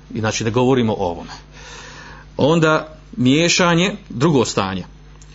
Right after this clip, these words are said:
Miješanje žena sa muškarcima koji, ili žene ili žene, svejedno, znači, ujedinilo na žene, sa muškarcima koji njima nisu mahremi.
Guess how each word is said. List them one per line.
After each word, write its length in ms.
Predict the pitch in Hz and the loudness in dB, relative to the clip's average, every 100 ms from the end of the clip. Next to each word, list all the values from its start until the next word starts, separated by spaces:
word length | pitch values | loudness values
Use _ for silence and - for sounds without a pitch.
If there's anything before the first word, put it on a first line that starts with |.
| - - - - - - - - - - - - - | -20 -20 -20 -20 -20 -20 -20 -20 -20 -20 -20 -20 -12
Miješanje 680 | - 117 156 170 185 165 139 | 0 2 4 2 2 4 4
žena 680 | 113 107 143 160 185 196 175 | 2 2 2 4 4 2 0
sa 180 | - 151 | -2 2
muškarcima 760 | 131 - 135 143 175 - 190 180 | 2 2 2 2 2 2 2 2
koji, 460 | - 156 151 147 - - - - - | 2 2 2 0 -4 -20 -20 -20 -4
ili 200 | 131 117 | -2 0
žene 300 | 107 127 147 | 0 0 2
ili 120 | 131 | 0
žene, 340 | 113 120 107 - - - | 0 -2 -4 -8 -16 -20
svejedno, 300 | - 107 110 | -6 -2 -2
znači, 160 | 98 - | -2 -4
ujedinilo 320 | 101 113 110 | -2 0 0
na 120 | 95 | -2
žene, 240 | 90 101 135 - - - - | -2 -2 -2 -6 -16 -18 -6
sa 160 | - | 0
muškarcima 720 | 131 131 151 139 175 190 180 | 2 2 2 2 2 2 0
koji 480 | - 160 170 180 156 131 | 2 2 4 4 2 2
njima 340 | 139 180 165 | 2 4 4
nisu 480 | 131 147 170 160 160 | 4 2 2 0 0
mahremi. 380 | 120 92 98 | 0 0 -6